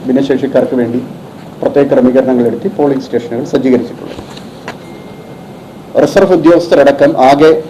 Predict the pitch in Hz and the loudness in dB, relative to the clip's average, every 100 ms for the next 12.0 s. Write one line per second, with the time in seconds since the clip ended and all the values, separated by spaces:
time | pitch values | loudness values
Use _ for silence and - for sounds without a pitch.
0 | - 139 151 170 175 185 160 175 139 147 | -2 2 6 6 6 6 4 4 6 6
1 | 170 175 175 160 165 131 135 143 147 151 | 4 4 2 2 0 0 2 2 2 2
2 | 139 131 127 127 - - - - - - | 4 4 2 -2 -10 -18 -18 -18 -20 -4
3 | 143 143 147 156 139 135 135 135 123 123 | 2 4 2 2 0 0 0 2 2 0
4 | 117 - 123 120 127 - - 110 107 156 | -2 -2 0 0 0 -4 -4 -4 -4 -8
5 | - - - - - - - - - - | -14 -20 -20 -20 -20 -20 -20 -20 -20 -20
6 | - - - - - - 143 160 160 165 | -20 -20 -20 -20 -18 -4 2 4 4 4
7 | 160 156 143 170 196 185 160 165 - 151 | 4 4 4 4 4 4 2 2 2 2
8 | 147 143 139 131 160 156 156 151 156 143 | 2 0 0 0 4 4 4 0 2 4
9 | 135 117 113 135 160 - - - - - | 2 2 0 -2 -12 -16 -20 -20 -20 -20
10 | - - - - - - - 123 131 143 | -20 -20 -20 -20 -20 -20 -6 -4 -2 -2
11 | 143 165 160 165 170 160 151 151 147 151 | 2 2 2 0 2 4 4 4 2 0